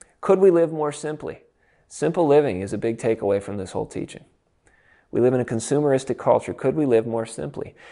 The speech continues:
How many of our garments would be moth-eaten if we had to store them in first century conditions? They're mo-, they're not moth-eaten simply because we have mothballs now,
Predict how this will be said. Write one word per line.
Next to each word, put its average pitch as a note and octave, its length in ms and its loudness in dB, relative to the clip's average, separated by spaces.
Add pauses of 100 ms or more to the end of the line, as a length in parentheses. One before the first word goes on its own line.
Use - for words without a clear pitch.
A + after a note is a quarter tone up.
(140)
How E3 140 4
many A#3+ 200 4
of A3 100 4
our G#3 140 6
garments F#3 400 -2
would E3 120 -2
be D#3 120 0
moth-eaten D3+ 560 -6
if A#2 120 -14
we C3+ 60 -2
had B2 100 -2
to A2+ 60 -6
store B2 300 0
them G#2+ 120 -4
in G#2 100 -6
first A2 260 -6
century G#2 320 -8
conditions? - 540 -14 (1200)
They're B2 100 2
mo-, C#3 220 2
they're C#3+ 140 2
not E3 220 4
moth-eaten D3 500 0
simply C#3 360 -6
because A#2+ 520 -4
we A2+ 100 -6
have A2 160 -8
mothballs G2 560 -10
now, F2 220 -12